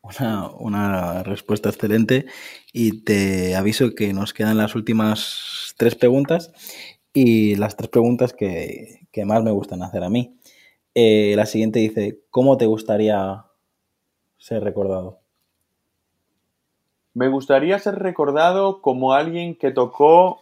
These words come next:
Speaker 2: las vidas de millones de personas porque les ayudó a mejorar a nivel profesional y personal.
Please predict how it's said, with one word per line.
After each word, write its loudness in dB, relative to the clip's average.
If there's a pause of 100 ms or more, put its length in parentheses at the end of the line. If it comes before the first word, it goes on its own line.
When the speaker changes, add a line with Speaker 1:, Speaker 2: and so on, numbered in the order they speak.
Speaker 2:
las -2
vidas -2
de 0
millones -2
de 0
personas -4 (920)
porque 2
les -4
ayudó 0
a 0
mejorar 0 (720)
a -4
nivel 0
profesional -4
y -8
personal. -10